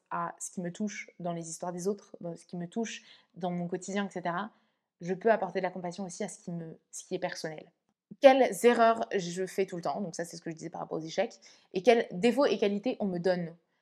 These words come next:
Encore une fois, je me suis toujours pensée, euh, impatiente, et en fait on m'a donné la qualité de patiente,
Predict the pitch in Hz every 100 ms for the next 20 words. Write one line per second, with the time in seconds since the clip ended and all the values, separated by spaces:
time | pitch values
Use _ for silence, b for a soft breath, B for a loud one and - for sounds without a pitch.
0 | _ _ _ 180 180 175 226 262 - -
1 | _ - 180 208 208 - 208 196 196 180
2 | - 190 202 - - - - 190 180 180
3 | 247 - - _ 175 165 220 190 170 185
4 | 202 185 185 190 185 180 226 277 -